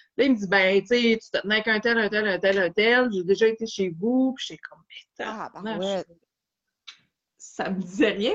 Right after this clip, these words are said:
Speaker 1: mais son nom de famille, j'étais comme, c'est sûr que ça doit être le frère de l'autre, mais » Fait que finalement, je demande à,
Speaker 2: C'est qui ?
Speaker 1: à ma chum de fille, tu sais, qui y avait nommé, puis elle dit, « Oui, oui, c'est le frère, puis tu sais, il était bien fin, bien cool, puis tout. » Fait que là, je fais, « OK, tu sais, là, je me disais,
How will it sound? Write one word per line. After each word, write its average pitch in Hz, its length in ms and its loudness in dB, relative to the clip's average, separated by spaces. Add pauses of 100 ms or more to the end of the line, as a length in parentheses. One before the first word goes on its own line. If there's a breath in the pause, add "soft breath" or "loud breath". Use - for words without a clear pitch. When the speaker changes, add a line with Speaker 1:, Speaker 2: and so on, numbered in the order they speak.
Speaker 1:
mais 220 80 -4
son 208 140 2
nom 226 100 4
de 247 40 -2
famille, 240 280 0
j'étais - 180 -16
comme, 185 280 -4
c'est 165 200 -16
sûr 262 200 -10
que 262 60 -14
ça 196 120 -2
doit 196 140 -2
être 190 60 -6
le 185 120 -2
frère 196 220 0
de 190 80 -2
l'autre, 233 380 0
mais » 160 480 -12 (1500 soft breath)
Fait 165 100 -10
que - 80 -20
finalement, 254 400 2
je 226 80 2
demande 220 380 4
à, 202 200 4 (1080)
Speaker 2:
C'est 175 80 -14
qui ? - 100 -14
Speaker 1:
à 156 40 -6
ma 156 120 -10
chum 196 160 -6
de 175 120 -4
fille, 214 240 -6
tu 196 120 -6
sais, 160 80 -10
qui 165 220 -12
y 170 160 -4
avait 180 160 0
nommé, 185 380 -2
puis - 120 -14
elle 175 160 -6
dit, « 180 100 -10
Oui, 349 240 -2
oui, 370 240 -4
c'est 220 140 -6
le 220 60 -12
frère, 269 320 -2
puis 240 100 -10
tu 208 60 -18
sais, 233 100 -8
il 247 40 -12
était 226 160 -6
bien 208 180 -6
fin, 240 220 -6
bien 208 160 -8
cool, 247 240 -14
puis - 120 -20
tout. » - 200 -16
Fait 165 60 -20
que 180 100 -12
là, 226 40 -4
je 226 80 -10
fais, « 170 220 -6
OK, 170 60 -12
tu 185 600 -10 (540)
sais, 226 80 -8
là, 226 80 -2
je 196 80 -4
me 196 100 -2
disais, 220 240 0